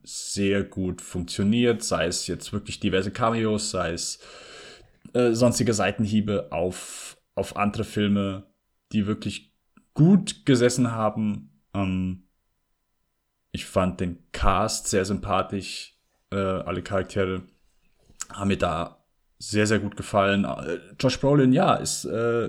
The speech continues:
ein Bad Guy, der, er ist cool, äh, hat eine, ich sag mal, einigermaßen solide Hintergrundgeschichte und ist nicht aber irgendwie zu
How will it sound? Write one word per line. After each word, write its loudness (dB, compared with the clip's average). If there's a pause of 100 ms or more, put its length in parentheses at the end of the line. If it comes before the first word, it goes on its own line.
(400)
ein -4
Bad 0
Guy, 4
der, -2 (480)
er -2
ist -4
cool, 2
äh, -8
hat -10
eine, -4 (260)
ich -12
sag -6
mal, -4
einigermaßen 0
solide 0
Hintergrundgeschichte 0
und 4
ist 0
nicht -2
aber -2
irgendwie -4
zu -2